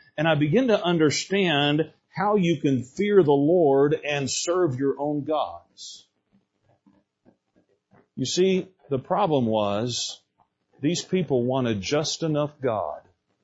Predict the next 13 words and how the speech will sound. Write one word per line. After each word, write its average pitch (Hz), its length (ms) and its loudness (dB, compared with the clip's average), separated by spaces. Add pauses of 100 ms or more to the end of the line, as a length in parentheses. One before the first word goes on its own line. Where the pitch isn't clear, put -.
(680)
to 95 80 -14
keep 98 240 -8
the 101 80 -6
lions 87 420 -4
away. 85 220 -8 (3250)
Just 117 280 -6
enough 123 260 -6
God 98 280 -4
to - 40 -20
keep - 180 -12
the - 60 -10
lions 85 340 -10
away. 76 200 -16